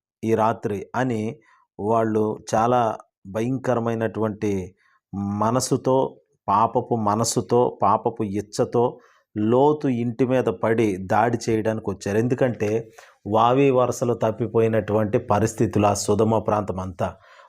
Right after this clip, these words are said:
వాళ్ళు చిన్న పిల్లలతో సహితం అందరూ చేరి, "ఇదిగో ఈ రాత్రి నీ ఇంటికి వచ్చిన వారిని మా బయటకు పంపించు." చూడండి, పంతొమ్మిదో అధ్యాయం ఆదికాండం ఐదవ వచనం. లోతును పిలిచి,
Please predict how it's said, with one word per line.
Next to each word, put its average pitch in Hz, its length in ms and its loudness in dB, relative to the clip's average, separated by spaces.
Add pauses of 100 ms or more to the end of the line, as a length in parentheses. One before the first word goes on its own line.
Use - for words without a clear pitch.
వాళ్ళు 104 220 4
చిన్న 127 400 2
పిల్లలతో 131 540 2
సహితం 120 580 -2
అందరూ 120 460 0
చేరి, 127 680 2 (360)
"ఇదిగో 117 340 2
ఈ 127 160 4
రాత్రి 123 420 2
నీ 123 120 -2
ఇంటికి 120 260 -4
వచ్చిన 117 320 0
వారిని 113 320 0
మా 110 320 0 (400)
బయటకు 120 320 2
పంపించు." 101 680 -6 (440)
చూడండి, 120 500 2 (100)
పంతొమ్మిదో 110 460 2
అధ్యాయం 107 400 2
ఆదికాండం 104 580 0 (340)
ఐదవ 104 240 4
వచనం. 98 360 0
లోతును 123 400 4
పిలిచి, 101 460 -2